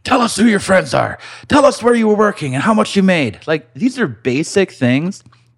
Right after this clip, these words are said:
that they should have found out during the course of a, of a proper investigation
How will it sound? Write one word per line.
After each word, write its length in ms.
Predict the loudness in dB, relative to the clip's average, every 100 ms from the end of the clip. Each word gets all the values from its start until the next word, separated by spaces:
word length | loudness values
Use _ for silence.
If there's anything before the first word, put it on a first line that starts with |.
| -6
that 120 | -2
they 140 | -2
should 260 | -2 -2 -2
have 100 | -4 -14 _
found 360 | -4 0 0 0
out 380 | 0 -2 -8
during 160 | -4 -2
the 80 | -2
course 300 | -2 -2 -2
of 100 | -2
a, 220 | 0 -2 -2
of 120 | -4
a 60 | -2
proper 320 | 0 0 -2
investigation 760 | -6 -6 -6 -4 -4 -4 -12